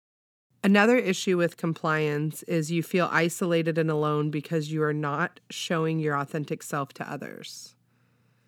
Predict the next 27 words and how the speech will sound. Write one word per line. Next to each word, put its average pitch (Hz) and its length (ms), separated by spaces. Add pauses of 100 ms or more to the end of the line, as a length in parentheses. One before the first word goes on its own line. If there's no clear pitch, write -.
(360)
Say 220 360
I 208 160
did 190 300
choose 185 320
that 165 180
road 160 180
of 160 60
compliance 151 580
in 147 120
that 143 220
original 165 440
conversation 156 640
about - 160
privilege. - 560 (600)
When 196 140
I 233 160
leave 196 360
that 185 200
dinner, 170 500 (540)
I 196 120
guarantee 208 580
you 185 220
that 165 120
I'm 160 180
not 156 200
gonna 160 160
feel 156 560